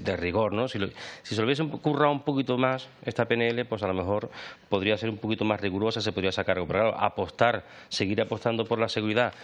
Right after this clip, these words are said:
cuando en los últimos años resulta de que tenemos veinte mil policías y guardias civiles menos, eso no es apostar por la seguridad, sino más bien por desmantelar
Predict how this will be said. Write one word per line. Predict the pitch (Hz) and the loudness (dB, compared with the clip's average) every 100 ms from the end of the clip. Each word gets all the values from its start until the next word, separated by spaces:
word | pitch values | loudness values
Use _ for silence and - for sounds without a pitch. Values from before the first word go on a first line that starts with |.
| - - | -18 0
cuando | 95 87 | 0 2
en | 90 | -2
los | 90 | -2
últimos | 113 113 113 101 | -2 0 0 2
años | 123 110 87 - | 2 2 -4 -4
resulta | 90 120 117 | -4 0 0
de | 98 | 0
que | 90 | -2
tenemos | 90 110 98 - - | 0 0 -2 -4 -4
veinte | 98 107 90 95 | 0 0 0 0
mil | 98 117 | 0 0
policías | 113 117 107 - 120 87 - | 0 -2 -2 -2 -2 0 -2
y | |
guardias | 82 85 85 | -2 -4 -4
civiles | 85 98 104 | -4 -2 -2
menos, | 104 104 113 117 - - - | 0 -2 -2 -6 -14 -20 -10
eso | - - | -6 -2
no | 98 | -2
es | 104 | -2
apostar | 113 107 95 82 | -2 0 0 -2
por | 87 82 | -4 -4
la | |
seguridad, | 82 80 80 92 117 - - - | -4 -4 0 0 0 -4 -18 -6
sino | - 85 | -2 0
más | 92 92 | 0 0
bien | 98 | -2
por | - 117 107 | 0 0 0
desmantelar | 98 92 87 80 80 92 120 - | 0 0 0 0 2 4 4 0